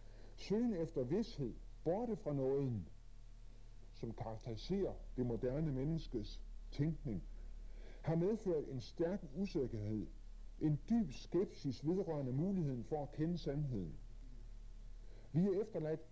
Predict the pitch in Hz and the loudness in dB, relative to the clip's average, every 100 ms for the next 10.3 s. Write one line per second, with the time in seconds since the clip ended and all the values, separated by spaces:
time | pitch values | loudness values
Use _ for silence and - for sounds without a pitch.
0 | - 180 233 208 156 147 143 135 123 170 | -2 2 2 2 2 0 0 0 2 0
1 | 175 - - - - - - - - - | 0 -4 -10 -10 -10 -10 -10 -10 -10 -10
2 | - - - - - - - - - - | -10 -10 -10 -10 -10 -10 -10 -10 -12 -10
3 | - - - - - - - 135 147 175 | -10 -10 -10 -10 -12 -12 -4 -2 2 0
4 | - 151 143 - 196 156 151 135 143 - | 0 -4 -4 -2 0 2 2 2 0 -4
5 | - - - - - - 131 127 220 190 | -12 -14 -14 -14 -10 0 0 2 0 0
6 | - 143 123 107 104 101 - - 127 131 | 0 -2 0 -4 -6 -8 -8 -6 -4 -4
7 | 123 104 117 117 135 107 135 160 135 - | -4 -6 -6 -2 0 2 0 -2 -6 2
8 | 165 175 - - - - 117 151 214 - | 4 4 -2 -16 -18 -2 0 2 2 0
9 | 160 123 127 123 120 110 165 185 196 175 | 0 0 -2 -2 -2 2 4 4 0 0
10 | 196 214 | 0 0